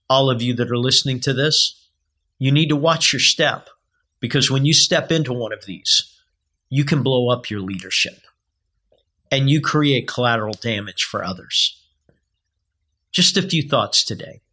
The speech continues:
Let me pause again and remind you of October nineteenth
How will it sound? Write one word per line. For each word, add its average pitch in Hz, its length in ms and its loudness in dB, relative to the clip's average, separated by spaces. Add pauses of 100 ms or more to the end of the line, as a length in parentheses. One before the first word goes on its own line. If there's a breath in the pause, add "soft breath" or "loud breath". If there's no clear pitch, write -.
(1300)
Let 147 140 2
me 165 180 2
pause 143 320 4
again 131 300 0
and 127 100 -2
remind 123 480 0
you 127 120 2
of 110 80 -2
October 117 520 0
nineteenth 113 720 -4